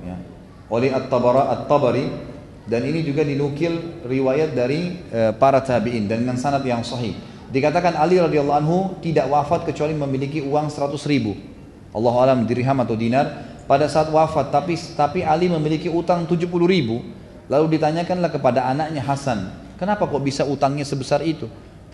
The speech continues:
Harta sudah ada, tapi kenapa kok bisa," ya, waktu beliau meninggal, ya, "kenapa kok bisa utangnya lebih mendekati hampir seluruh harta?" Kata, dinukil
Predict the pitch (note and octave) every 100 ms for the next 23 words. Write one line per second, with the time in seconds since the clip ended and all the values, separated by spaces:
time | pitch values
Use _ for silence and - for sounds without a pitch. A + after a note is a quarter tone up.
0 | - B2 C#3+ F3+ D#3+ C#3 C3+ F3 C3+ B2+
1 | - - B2 C#3 D3 D#3+ D#3+ D#3 C#3+ C#3
2 | C3+ D#3 F3 - - - - A#2 C3+ C3
3 | C3 B2+ C3 C#3+ C#3 E3+ D3 A#2+ - -
4 | E3 F3 E3 D3+ D3 C#3+ C#3+ D#3 E3+ C#3+
5 | C3+ - - - - D#3+ D3+ C#3+ C3+ F#3+
6 | G3 E3+ F3+ F3+ - D3 C#3+ C3 B2+ G#2
7 | F2 - - - - - D3+ G3 G#3+ G#3
8 | - D3 F3 F#3 D#3 C3 B2+